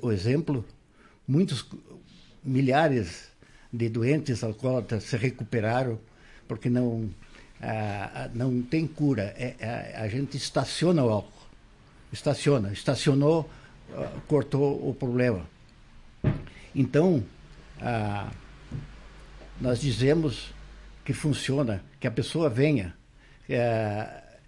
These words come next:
que ali nas, na, existe uma troca de experiência, existe um, um fator de espiritualidade.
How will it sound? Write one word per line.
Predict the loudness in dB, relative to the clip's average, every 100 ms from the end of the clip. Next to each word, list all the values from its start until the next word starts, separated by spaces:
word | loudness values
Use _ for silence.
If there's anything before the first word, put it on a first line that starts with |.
| -20 -14
que | -6 -6 -4
ali | -2 2 4 4 2 -2 -18 -20 -20 -20 -6
nas, | -2 -2 -2 -6 -4
na, | -4 -4
existe | -2 0 2 0 0
uma | -2
troca | 0 0 2
de | 0
experiência, | -2 -2 0 2 0 -2 -10 -12 -18 -20 -20 -20 -20 -20 -20 -20 -6
existe | -2 2 2 2 2
um, | 2 2 -2 -2 -4
um |
fator | -2 -2 0 2 2 0 -4
de | -6
espiritualidade. | -2 -2 0 0 2 2 0 -4